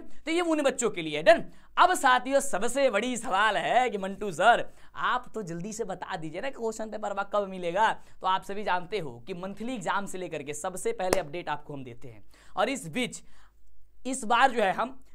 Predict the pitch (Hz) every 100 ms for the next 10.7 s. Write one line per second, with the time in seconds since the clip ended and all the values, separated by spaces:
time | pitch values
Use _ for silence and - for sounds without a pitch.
0 | 143 196 214 262 269 254 247 - 269 247
1 | 240 226 240 220 214 240 294 - - -
2 | - - 190 214 - 277 - 294 311 269
3 | 262 226 240 240 220 202 220 175 185 247
4 | 262 151 185 240 302 226 214 202 254 -
5 | - - 156 277 269 226 - 269 277 -
6 | - 220 262 277 247 247 240 214 226 220
7 | 277 277 - - 220 214 - 233 240 285
8 | 269 214 202 202 240 269 220 214 190 208
9 | 240 220 196 185 185 190 247 - - -
10 | - - 269 294 285 294